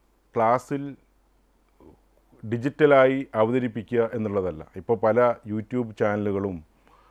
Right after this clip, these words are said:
പല WhatsApp സർവകലാശാലകളും ഒക്കെ ഇത്തരത്തിൽ വരുന്നുണ്ട്. ഇത് വളരെ, ഇതിൽ അപകടമുണ്ട്. അപ്പം പല ഘട്ടങ്ങളിലും ഒന്നുമില്ലാത്തതിനേക്കാൾ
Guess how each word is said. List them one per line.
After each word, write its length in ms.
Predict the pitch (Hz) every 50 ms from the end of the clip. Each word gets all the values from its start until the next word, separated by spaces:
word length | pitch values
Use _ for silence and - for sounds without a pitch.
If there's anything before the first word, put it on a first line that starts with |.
| _ _ -
പല 140 | 104 107 113
WhatsApp 460 | 107 104 104 107 - - - 117 - - _ _ -
സർവകലാശാലകളും 880 | 110 101 101 104 110 107 107 104 101 - 113 104 101 101 101 104 101 95
ഒക്കെ 340 | - - - 123 101 85 85 - _ _ _ _ _ _ _ _ _
ഇത്തരത്തിൽ 480 | 110 95 - 120 107 110 - 113 110 110
വരുന്നുണ്ട്. 380 | 107 104 98 95 95 101 -
ഇത് 80 | - 120
വളരെ, 260 | 113 113 127 131 147
ഇതിൽ 360 | 143 131 135 143 151 156 143 - _ -
അപകടമുണ്ട്. 540 | 110 107 143 151 165 165 139 110 80 69 85
അപ്പം 380 | - _ - - 95 95 98 - _ _ _ _ _ _ _ _ _ 92
പല 160 | 92 104 120
ഘട്ടങ്ങളിലും 680 | 117 127 - - 135 139 139 143 143 143 147 156 143 - _ _ -
ഒന്നുമില്ലാത്തതിനേക്കാൾ 1200 | 127 123 135 147 151 151 147 143 147 147 147 143 151 147 143 147 139 - 147 143 139 143 147